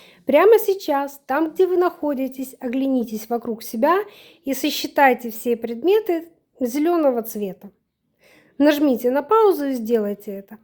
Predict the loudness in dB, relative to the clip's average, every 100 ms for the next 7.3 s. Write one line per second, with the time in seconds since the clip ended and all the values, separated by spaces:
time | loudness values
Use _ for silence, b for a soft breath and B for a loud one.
0 | 0 2 2 2 0 0 2 4 4 2
1 | -2 -10 -8 -10 -10 -4 2 2 0 -8
2 | -6 -4 -2 -4 -8 -10 -6 -4 -6 -10
3 | -18 _ _ _ _ _ _ _ _ _
4 | _ _ _ _ _ b b b _ 4
5 | 4 2 2 4 6 2 -6 -12 _ _
6 | -20 -2 0 2 0 0 -2 -4 -6 -8
7 | -8 -14